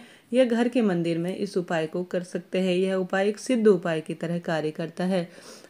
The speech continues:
आपको आज कलावा लेना है, अर्थात मौली लेनी है। मौली जो वस्त्र रूप में हम भगवान जी को समर्पित करते हैं, हर घर में होती है,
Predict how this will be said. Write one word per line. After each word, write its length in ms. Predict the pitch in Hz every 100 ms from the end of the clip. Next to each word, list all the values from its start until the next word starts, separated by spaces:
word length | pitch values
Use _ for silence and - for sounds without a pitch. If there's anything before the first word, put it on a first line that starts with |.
| 220
आपको 380 | 208 226 -
आज 200 | 277 277
कलावा 500 | - 202 190 185 196
लेना 260 | 202 160 165
है, 140 | 170
अर्थात 280 | 170 170 202
मौली 640 | 190 165 175 185 202 233
लेनी 300 | 220 165 165
है। 380 | 170 165 151 - - - _ _ _ _ _ _ -
मौली 400 | 294 180 190 202
जो 140 | 202 214
वस्त्र 340 | 202 202 -
रूप 180 | 185 185
में 100 | 190
हम 120 | 196
भगवान 380 | 170 160 175 175
जी 80 | 185
को 120 | 180
समर्पित 520 | 180 180 175 175 190
करते 280 | - 175 196
हैं, 220 | 214 269
हर 160 | 208 180
घर 220 | 180 196
में 140 | 202 214
होती 360 | 196 185 214
है, 160 | 208